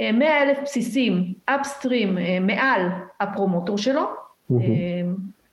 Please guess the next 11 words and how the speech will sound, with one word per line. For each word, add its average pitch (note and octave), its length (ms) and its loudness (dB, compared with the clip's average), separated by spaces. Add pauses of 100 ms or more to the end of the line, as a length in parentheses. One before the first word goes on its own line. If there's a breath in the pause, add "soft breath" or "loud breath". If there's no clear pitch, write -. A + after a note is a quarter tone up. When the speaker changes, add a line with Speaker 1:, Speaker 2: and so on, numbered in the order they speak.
(160)
Speaker 1:
ופשוט A3+ 540 0
לקחו F4 240 0
אותם A#4 300 -2
ו-, C#4 40 2
אה, A3+ 540 0 (300)
חתכו B3+ 240 0
אותם D#4+ 240 2
לחתיכות A3 580 0
של B3 120 -2
חמש, A#3+ 420 0
אה, F#3 320 0